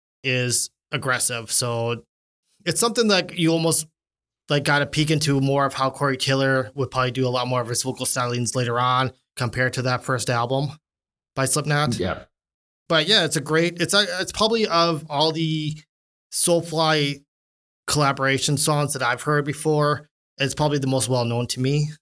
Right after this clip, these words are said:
Speaker 2: Yeah, and I, I think it's probably one that's a fan favorite, especially for those that are Soulfly fans, or at least the, from the nu metal era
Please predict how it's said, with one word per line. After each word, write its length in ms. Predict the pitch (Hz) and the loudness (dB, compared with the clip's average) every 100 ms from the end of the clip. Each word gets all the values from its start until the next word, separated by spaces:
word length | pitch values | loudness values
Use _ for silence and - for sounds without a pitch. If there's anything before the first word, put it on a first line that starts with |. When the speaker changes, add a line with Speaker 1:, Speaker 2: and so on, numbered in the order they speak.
| _ _ _ _ _ - | _ _ _ _ _ 2
Speaker 2:
Yeah, 200 | 214 185 | 4 6
and 80 | |
I, 200 | 185 180 196 | 4 2 0
I 160 | 180 | 0
think 180 | 165 180 | 0 2
it's 140 | 165 | 2
probably 320 | - 165 160 147 | 2 2 4 4
one 300 | 127 135 127 | 4 2 2
that's 320 | 113 107 - | 2 2 0
a 100 | 104 | 0
fan 340 | - 113 107 | 0 0 0
favorite, 520 | 104 - 107 104 104 101 | -2 0 0 2 0 0
especially 600 | 98 117 107 - 107 104 | 0 0 0 0 0 0
for 160 | 104 | -2
those 360 | 98 98 95 98 | 0 0 0 0
that 180 | 95 92 | 0 0
are 220 | 101 98 | 0 2
Soulfly 520 | - 98 92 92 87 | 2 0 2 0 0
fans, 460 | 98 87 85 90 92 | 0 -2 -2 -4 -2
or 180 | 95 98 | 0 2
at 100 | 107 | 2
least 340 | 107 - - | 0 -2 0
the, 280 | 104 87 - _ _ - | -2 -2 -8 _ _ -10
from 160 | - 127 | 0 2
the 80 | 107 | 4
nu 140 | 117 | 4
metal 360 | 113 101 95 92 | 4 2 0 0
era 440 | 107 98 98 90 | 0 2 0 -2